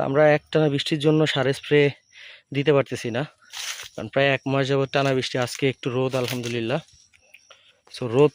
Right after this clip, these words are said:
পেয়ে পেঁপেগুলা আসলে আরও বেশি পেকে গেছে। কালকে আমাদের আসলে বাজারজাত করতে হবে। এখানে আমার তিনশো পঁচাশিটা গাছ আছে এবং আশা করতেছি, আহ, কালকে প্রায় এক টনের উপরে পাকা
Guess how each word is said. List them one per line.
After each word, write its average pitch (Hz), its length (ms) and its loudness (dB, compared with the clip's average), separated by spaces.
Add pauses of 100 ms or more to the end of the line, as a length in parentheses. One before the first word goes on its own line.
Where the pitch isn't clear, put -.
পেয়ে 156 260 6
পেঁপেগুলা 143 460 0 (160)
আসলে 147 320 0
আরও 131 140 2
বেশি 139 280 -2 (880)
পেকে 135 300 2
গেছে। 120 200 -2 (100)
কালকে 131 200 2 (100)
আমাদের 123 280 0
আসলে 131 180 -6
বাজারজাত 127 460 -2
করতে 131 260 -6
হবে। 139 180 0 (1120)
এখানে 143 320 0 (160)
আমার 143 220 2 (140)
তিনশো 147 380 2 (120)
পঁচাশিটা 143 420 -4
গাছ 123 200 0 (100)
আছে - 140 -6 (100)
এবং 123 120 0 (120)
আশা - 220 -2
করতেছি, 139 460 -2
আহ, - 1200 -2 (100)
কালকে 127 380 2
প্রায় 123 460 2 (320)
এক 143 220 0
টনের 143 320 4
উপরে 135 240 2 (720)
পাকা 127 200 2